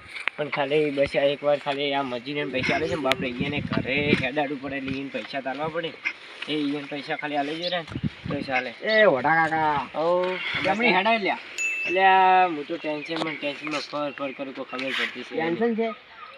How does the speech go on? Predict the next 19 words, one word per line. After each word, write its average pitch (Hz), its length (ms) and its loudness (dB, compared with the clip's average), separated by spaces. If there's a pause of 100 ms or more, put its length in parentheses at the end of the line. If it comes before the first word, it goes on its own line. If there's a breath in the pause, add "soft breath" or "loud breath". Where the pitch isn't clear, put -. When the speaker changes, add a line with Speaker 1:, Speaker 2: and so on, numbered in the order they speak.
Speaker 2:
તો 214 60 2
એક 202 180 0
ગીત 170 360 -2
ગાઈ 170 140 4
લેવાનું. 120 320 -4 (400)
Speaker 1:
જીઓ. 160 280 2 (420)
Speaker 2:
એ 226 200 8
રણુજે 233 600 10
મનડો 220 600 6 (260)
મોયો 196 600 6
રોમાપીર. 151 880 2
Speaker 1:
હા, 170 220 0 (200)
ઈ 175 60 2
તો 208 180 -2
ઘણું - 300 10
ગીત - 300 12
છે, 359 60 6
ઈ 330 160 6
તો 165 60 2